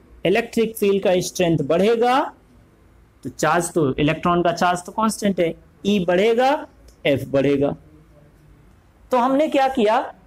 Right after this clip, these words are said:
electric field के strength को बढ़ाया। देखो क्या किया हमने, electric field के strength को बढ़ाया। electric field का strength जब हम बढ़ाएंगे, then क्या होगा, यहाँ से देखो, electric field का strength बढ़ाएंगे तो इस पे लगने वाला force, ये जो इधर की तरफ force लग रहा था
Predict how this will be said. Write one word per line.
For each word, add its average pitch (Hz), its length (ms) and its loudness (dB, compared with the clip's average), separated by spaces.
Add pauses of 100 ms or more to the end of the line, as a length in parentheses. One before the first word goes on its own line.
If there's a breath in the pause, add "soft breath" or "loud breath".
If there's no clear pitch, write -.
(140)
electric 262 500 -2
field 233 280 0
के 247 160 0
strength 202 400 -2
को - 160 -2
बढ़ाया। 113 420 -2
देखो 165 280 -2
क्या 220 200 -2
किया 226 240 -2
हमने, 254 280 0 (380)
electric 262 500 -2
field 233 280 0
के 226 160 2
strength 202 340 -2
को 202 180 -2
बढ़ाया। 139 480 0 (760)
electric 254 480 0
field 254 320 0
का 262 140 0
strength 240 460 -2
जब 233 240 -2
हम 233 160 -2
बढ़ाएंगे, 202 840 0 (540)
then 233 320 0 (100)
क्या 247 160 2
होगा, 240 360 2 (520)
यहाँ 185 200 2
से 226 180 0
देखो, 240 340 0 (540)
electric 254 480 0
field 240 240 0
का 226 140 0
strength 240 460 0
बढ़ाएंगे 202 520 2
तो 185 140 2
इस 170 120 -4
पे 190 140 0
लगने 175 360 2
वाला 165 260 2
force, 180 560 0
ये 151 140 2
जो 151 100 2
इधर 160 240 0
की 165 140 -2
तरफ 143 360 -6
force 208 300 0
लग 151 160 0
रहा 139 180 2
था 147 260 -2